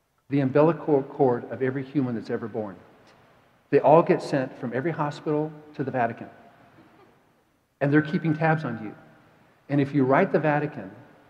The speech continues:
they will give you back your umbilical cord.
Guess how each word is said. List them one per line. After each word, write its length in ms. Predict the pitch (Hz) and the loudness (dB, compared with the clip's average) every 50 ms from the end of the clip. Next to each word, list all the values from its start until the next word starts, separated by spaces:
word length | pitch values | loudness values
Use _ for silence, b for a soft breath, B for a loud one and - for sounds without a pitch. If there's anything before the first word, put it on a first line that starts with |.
| _ _ _ _ _ _ _ _ _ _ - | _ _ _ _ _ _ _ _ _ _ 0
they 140 | 123 135 135 | 2 4 4
will 100 | 123 127 | 4 2
give 240 | 120 127 139 131 143 | 0 -2 -4 -2 -2
you 80 | 147 | -2
back 300 | - 120 120 117 - - | -2 -2 -4 -4 -6 -6
your 100 | 131 117 | -8 -6
umbilical 400 | 113 113 110 107 107 104 - - | -6 -6 -6 -8 -10 -12 -14 -16
cord. 280 | 95 - - - - | -20 -18 -18 -18 -18